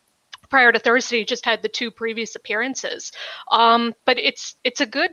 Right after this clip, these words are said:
problem for Canada to have, I will say, because when we knew that Kadisha wasn't gonna be at this tournament, we're like, "Okay, we have Zadorsky, who's partnering with her? Is it gonna be Quinn?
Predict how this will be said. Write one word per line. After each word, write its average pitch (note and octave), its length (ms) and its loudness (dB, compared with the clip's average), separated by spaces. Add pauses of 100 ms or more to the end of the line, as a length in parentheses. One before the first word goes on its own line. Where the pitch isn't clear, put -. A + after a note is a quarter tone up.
problem C#4 400 4
for A#3+ 140 -4
Canada A#3 420 0
to G3+ 80 -2
have, G#3+ 260 0
I G#3 120 0
will G3+ 180 -2
say, G3+ 260 -6
because G#3+ 680 -4
when A3+ 180 2
we A3+ 100 2
knew A3+ 220 4
that G#3 300 0 (280)
Kadisha A#3+ 400 2
wasn't G#3+ 300 0
gonna G#3+ 140 -2
be G#3 100 -2
at G#3+ 180 0
this A#3 160 -2
tournament, G#3 440 -2
we're G3+ 180 0
like, G3 200 -4
"Okay, A3+ 460 0 (320)
we G#3 120 -2
have G#3+ 180 2
Zadorsky, A3 880 0 (100)
who's B3 300 -4
partnering A#3 640 0
with F#3+ 220 -4
her? G#3 140 -2
Is - 200 -8
it G#3+ 140 -4
gonna A3 180 -4
be - 160 -10
Quinn? D#4 480 0